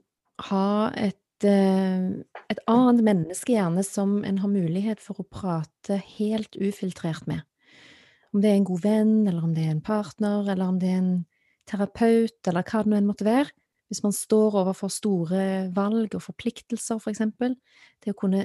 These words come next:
snakke ufiltrert om ting er så viktig.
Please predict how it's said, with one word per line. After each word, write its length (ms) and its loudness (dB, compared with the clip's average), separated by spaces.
snakke 480 -6
ufiltrert 880 -10
om 180 -4
ting 320 -10
er 200 -4
så 340 -6
viktig. 420 -12